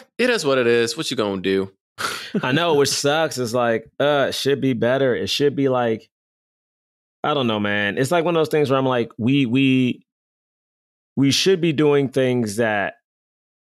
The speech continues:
Speaker 2: also, I don't know. I, I feel like it's that tough part where, like, I keep seeing interviews now with, like, Black creators, and it's a thing of, you know, should we care about these awards and accolades, um, from people other than ourselves in our own community?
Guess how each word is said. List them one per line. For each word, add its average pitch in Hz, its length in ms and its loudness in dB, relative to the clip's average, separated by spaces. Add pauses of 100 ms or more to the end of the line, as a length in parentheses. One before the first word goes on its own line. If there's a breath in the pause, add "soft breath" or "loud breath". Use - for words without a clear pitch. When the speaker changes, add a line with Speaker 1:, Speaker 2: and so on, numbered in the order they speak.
(340)
Speaker 2:
also, 214 300 0
I 214 100 0
don't 131 160 0
know. 104 100 -2
I, 156 180 -2
I 156 80 -4
feel 233 120 0
like 220 60 4
it's 175 60 0
that 156 160 0
tough 175 180 -2
part 143 180 0
where, 135 100 0
like, 127 120 0
I 113 80 -2
keep 170 200 -4
seeing 147 160 0
interviews 123 360 -2
now 117 220 0
with, 101 140 -4
like, 107 220 -4
Black 107 240 -4
creators, 101 540 -4 (480)
and 120 120 0
it's 131 140 0
a 127 60 0
thing 123 280 -2
of, 110 500 -2 (260)
you 135 140 0
know, 107 440 -2
should 156 220 0
we 139 120 0
care 139 260 0
about 123 220 -2
these 120 160 -4
awards 113 340 0
and 104 80 -4
accolades, 110 680 -4 (280)
um, 95 420 -4 (140)
from 110 180 -4
people 123 340 -4
other 110 200 -2
than 101 160 -4
ourselves 110 480 -2
in 107 80 -2
our 104 80 -2
own 107 80 -2
community? 110 580 -2